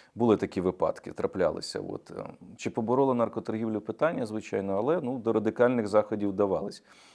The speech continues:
Сінгапур, до речі, при всім, при всій нашій увазі до Лі Куан Ю,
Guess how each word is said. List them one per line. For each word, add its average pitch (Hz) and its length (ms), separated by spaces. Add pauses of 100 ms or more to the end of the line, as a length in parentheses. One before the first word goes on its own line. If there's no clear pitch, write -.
(240)
Сінгапур, 160 580
до 127 140
речі, 92 400 (440)
при 123 140
всім, 127 420
при 123 140
всій 127 220
нашій 113 320
увазі 104 460
до 95 440
Лі 107 100
Куан 104 360
Ю, 151 320